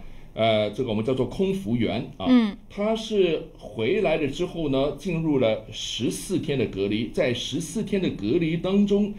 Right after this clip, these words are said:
Speaker 1: 经过了三次的检测都是阴性。
Speaker 2: 嗯。
Speaker 1: 然后呢，完成了隔离之后呢，恢复到这一个正常的这个，呃，居家生活。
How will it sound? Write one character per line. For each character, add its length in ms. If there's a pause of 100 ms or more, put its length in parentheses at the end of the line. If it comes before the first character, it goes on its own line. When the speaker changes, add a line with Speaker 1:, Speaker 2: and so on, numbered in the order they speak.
(240)
Speaker 1:
经 240
过 180
了 80
三 420
次 300
的 160
检 280 (100)
测 420 (260)
都 280
是 420
阴 260
性。 420 (220)
Speaker 2:
嗯。 220 (840)
Speaker 1:
然 220
后 220
呢， 260 (240)
完 320
成 160
了 120
隔 180
离 120
之 220
后 220
呢， 200 (380)
恢 160
复 140
到 240
这 100
一 140
个 220
正 180
常 180
的 100
这 80
个， 380
呃， 840
居 140
家 160
生 180
活。 460